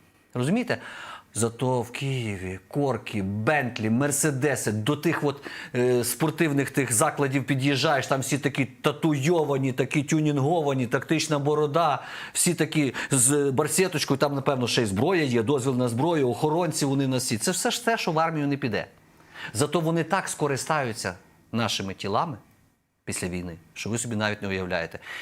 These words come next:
І будуть нам з вами, всім тим, хто брали участь у війні, закидати воякам, що не так воювали, волонтерам, що не так волонтерили. Ви розумієте, ота прірва, яку сьогодні Беня Марафон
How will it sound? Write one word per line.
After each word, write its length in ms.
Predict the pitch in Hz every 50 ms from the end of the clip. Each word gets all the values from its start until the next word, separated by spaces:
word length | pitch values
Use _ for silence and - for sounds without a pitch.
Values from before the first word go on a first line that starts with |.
| - -
І 100 | - 143
будуть 340 | 139 180 196 180 175 175 -
нам 320 | 143 143 127 101 90 95 107 - _ -
з 100 | 90 98
вами, 360 | 101 98 101 120 135 101 87 - - _ -
всім 300 | - - - 120 113 104
тим, 200 | 101 - 117 101
хто 160 | - - 92
брали 320 | 87 92 117 143 147 135 123 -
участь 340 | 107 117 - 101 - -
у 40 | 90
війні, 420 | 82 87 87 87 95 117 165 175 - - - -
закидати 640 | 110 101 135 131 - 131 113 131 156 160 - 101 - - - - - -
воякам, 440 | 107 127 170 262 311 294 156 113 98
що 240 | - - - - 104
не 100 | 107 104
так 220 | - 165 160 -
воювали, 540 | 120 95 90 87 85 92 92 92 90 92 90 - - - - - -
волонтерам, 600 | 120 127 156 170 180 180 180 240 254 247 185 135 117 - - -
що 220 | - - - 156 143
не 100 | 139 131
так 220 | - 165 175 -
волонтерили. 680 | 143 131 120 113 107 101 - 101 98 95 95 90 92 92 - - - - -
Ви 80 | 147 160
розумієте, 480 | 170 156 196 240 254 214 127 117 95 - - - - - - -
ота 360 | 190 175 175 - 214 208 202 208 - - -
прірва, 640 | 180 170 190 226 240 226 175 143 113 101 95 90 - 107
яку 280 | 120 120 - - 190
сьогодні 960 | 180 - - - 208 170 147 143 165 180 165 143 107 95 101 95 92 92 90 - - - - - - - - - _ _ -
Беня 380 | 95 90 101 143 185 208 214
Марафон 720 | 214 220 220 226 220 202 - - 151 139 120 104 92 90